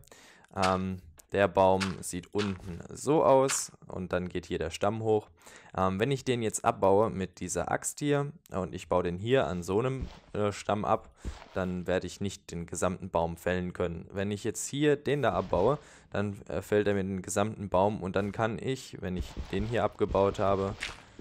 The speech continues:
ähm, mich hier draufstellen und den mittleren Block abbauen und dann baut er den Rest hier komplett alles ab.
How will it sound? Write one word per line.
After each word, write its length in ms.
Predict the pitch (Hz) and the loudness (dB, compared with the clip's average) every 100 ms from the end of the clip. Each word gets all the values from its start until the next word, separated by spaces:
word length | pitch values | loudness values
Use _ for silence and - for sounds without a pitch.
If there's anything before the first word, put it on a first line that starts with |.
| - - - | -18 -18 -6
ähm, 400 | 90 90 92 90 | 0 2 0 -4
mich 180 | 104 101 | -6 -8
hier 160 | - 101 | -2 -2
draufstellen 580 | 92 101 104 - 98 76 | 4 4 4 0 0 0
und 120 | 92 | -2
den 140 | 90 | -2
mittleren 380 | 113 - 98 87 | -2 -2 -2 -2
Block 220 | 92 90 | -2 -2
abbauen 580 | - 90 92 95 107 113 - _ - | -2 0 2 2 0 -6 -16 _ -10
und 120 | 90 | -2
dann 180 | 90 90 | -2 0
baut 260 | 87 90 | 0 0
er 80 | 90 | -2
den 180 | 90 87 | -4 -4
Rest 300 | 87 95 - | -2 -4 -2
hier 100 | 90 | -6
komplett 400 | - 87 87 - | -6 -4 -4 -2
alles 240 | 87 87 | -4 -4
ab. 300 | - 101 - | -2 -4 -4